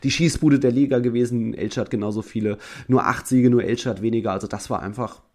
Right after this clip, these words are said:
summa summarum viel zu wenig. Ich hab mir auch von, von Diego Martinez, dem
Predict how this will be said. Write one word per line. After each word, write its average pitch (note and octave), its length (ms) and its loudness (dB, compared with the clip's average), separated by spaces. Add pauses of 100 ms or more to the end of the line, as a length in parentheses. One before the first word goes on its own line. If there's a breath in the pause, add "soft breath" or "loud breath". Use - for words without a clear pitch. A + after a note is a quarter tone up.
summa C3 280 0
summarum A2+ 400 -4
viel C3+ 180 -2
zu A2+ 140 -4
wenig. A#2+ 180 2
Ich - 80 -8
hab - 80 -4
mir G#2+ 80 -4
auch G#2 80 -6
von, G#2 320 -4
von G2 300 -6
Diego G2+ 240 -6
Martinez, C3+ 420 -2
dem A2 280 -2